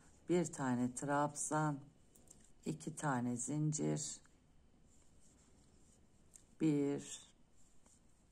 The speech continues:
iki, üç. Hepsini aldım. İki, iki tane zincir çekip aynı yere bir daha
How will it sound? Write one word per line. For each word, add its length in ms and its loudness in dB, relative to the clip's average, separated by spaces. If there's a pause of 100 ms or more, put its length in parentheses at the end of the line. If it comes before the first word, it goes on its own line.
(920)
iki, 720 0 (2000)
üç. 420 -2 (500)
Hepsini 440 0
aldım. 520 0 (100)
İki, 280 -8 (1120)
iki 300 -2
tane 380 2
zincir 520 -2
çekip 400 0 (200)
aynı 300 6
yere 320 2
bir 240 0
daha 360 0